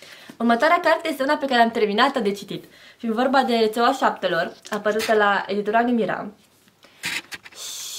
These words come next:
Și vreau să vă spun că a fost, uh, una din dorințele mele să o citesc pe aceasta, una de-, dintre marile mele dorințe, pentru că atunci când a apărut în, uh, septembrie sau octombrie a fost dita mai tam-tam în jurul ei, uh, că o carte feministă, că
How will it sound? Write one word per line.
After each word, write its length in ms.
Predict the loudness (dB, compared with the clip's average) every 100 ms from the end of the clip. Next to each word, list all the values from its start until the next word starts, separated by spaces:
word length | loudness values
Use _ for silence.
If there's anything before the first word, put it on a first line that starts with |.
| -8
Și 120 | -2
vreau 160 | 2 2
să 100 | 2
vă 80 |
spun 220 | 0 0 0
că 60 |
a 60 | -2
fost, 380 | -2 -4 -4 -4
uh, 600 | 0 0 0 2 0 0
una 160 | 0 0
din 140 | 2
dorințele 440 | 2 2 0 0 0
mele 240 | 2 0
să 80 | -4
o 40 |
citesc 280 | -8 -6 -2
pe 60 | -2
aceasta, 400 | 0 -4 -4 -6
una 140 | -4
de-, 160 | -6 -6
dintre 480 | -8 -6 -2 0 2
marile 300 | 2 2 0
mele 220 | 0 0
dorințe, 460 | 0 0 -2 -6 -6
pentru 380 | -4 -4 -4 0
că 80 |
atunci 320 | 0 0 -4 -4
când 160 | 0
a 40 | 0
apărut 400 | 0 -2 -6 -6
în, 180 | -4
uh, 480 | -2 -2 -2 -2 -4
septembrie 440 | -6 -8 -6 -6 -2
sau 180 | 0
octombrie 360 | 0 0 0 0
a 60 | -2
fost 220 | -2 -4
dita 160 | -2
mai 160 | -2 0
tam-tam 440 | 0 2 2 0 -2
în 80 |
jurul 220 | -6 -6 -8
ei, 380 | -8 -8 -10 -12 -20 -20 -12
uh, 240 | -4 -4 2
că 280 | 2 2 -2
o 80 | -2
carte 300 | 0 0 -2
feministă, 840 | -2 0 2 0 0 4 4 4
că 520 | 0 0 2 0 0